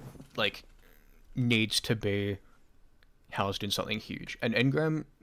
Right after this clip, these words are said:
kind of functional, but it also doesn't work for the long term. So, Anna probably can't bring him back by any normal means.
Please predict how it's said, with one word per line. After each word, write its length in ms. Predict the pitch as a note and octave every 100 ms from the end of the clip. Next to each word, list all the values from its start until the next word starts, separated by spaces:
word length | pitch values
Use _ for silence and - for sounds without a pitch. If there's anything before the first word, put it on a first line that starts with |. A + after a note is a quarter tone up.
| - -
kind 360 | - G#2 G2+ G2+
of 280 | G2+ - - -
functional, 720 | - - C3+ C#3 D#3 D3+ D3+ -
but 320 | A2+ G#2 G2 - - - - - - - - - -
it 160 | B2+
also 300 | A2+ A2+ -
doesn't 380 | G#2 G#2+ A2 A2+
work 240 | G#2+ G2 -
for 240 | - A2+
the 80 | G#2
long 260 | G2 G2
term. 380 | G2+ - - A#2+ - - - - - -
So, 360 | - - G2 G2 - - - - - - - - - - - - - - - - -
Anna 380 | - A2 A#2 A2
probably 640 | G2+ - - B2+ B2 A2+ G#2
can't 260 | - G#2
bring 180 | A#2 G#2+
him 200 | A2 G#2
back 340 | G2 G2 - -
by 140 | G#2
any 140 | G2
normal 240 | G2 G2+ A2+
means. 380 | - - -